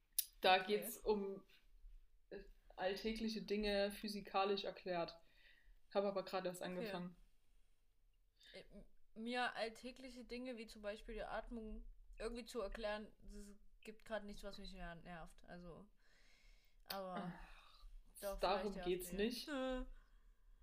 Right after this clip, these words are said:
Speaker 1: Das ist ja eher
Speaker 2: Darum geht's denn. Ja, Physik ist nicht Bio.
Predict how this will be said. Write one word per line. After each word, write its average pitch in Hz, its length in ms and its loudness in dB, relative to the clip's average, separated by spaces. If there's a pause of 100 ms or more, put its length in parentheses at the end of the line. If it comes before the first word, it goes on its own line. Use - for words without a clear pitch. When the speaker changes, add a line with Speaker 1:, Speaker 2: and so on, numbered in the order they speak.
(920)
Speaker 1:
Das 220 160 -6
ist 214 160 -12
ja 190 100 4
eher 190 300 4
Speaker 2:
Darum 180 260 -4
geht's 196 240 -14
denn. 180 260 -12 (420)
Ja, 190 260 -4 (140)
Physik 208 340 -10 (360)
ist 214 160 -12
nicht 208 240 -10
Bio. 190 360 -14